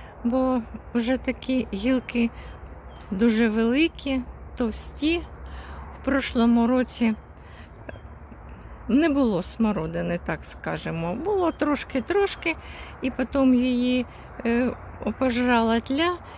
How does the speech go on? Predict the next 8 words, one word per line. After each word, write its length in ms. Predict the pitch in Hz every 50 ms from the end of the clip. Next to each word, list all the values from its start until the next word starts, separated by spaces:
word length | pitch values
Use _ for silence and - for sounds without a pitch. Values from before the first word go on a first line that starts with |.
| - - - - - - - - - - - - - - - - - - - -
Пізно 380 | 277 262 233 - 247 240 233
ми 320 | 233 240 247 240 233 233 165
схаменулися 1120 | - - - - 247 240 240 233 240 254 311 339 330 311 285 247 - - 262 247 233 233 - - - - - - - - -
і 120 | - 262 226
бризкали, 760 | 220 247 277 330 359 349 - - - 294 277 269 262 254 262 254 - - - - - -
і 180 | - 247 254 240
обрізали 800 | 233 214 226 214 240 233 220 220 240 277 302 311 311 302 302 285 - - - -
потім, 460 | 294 285 277 - - 262 254 269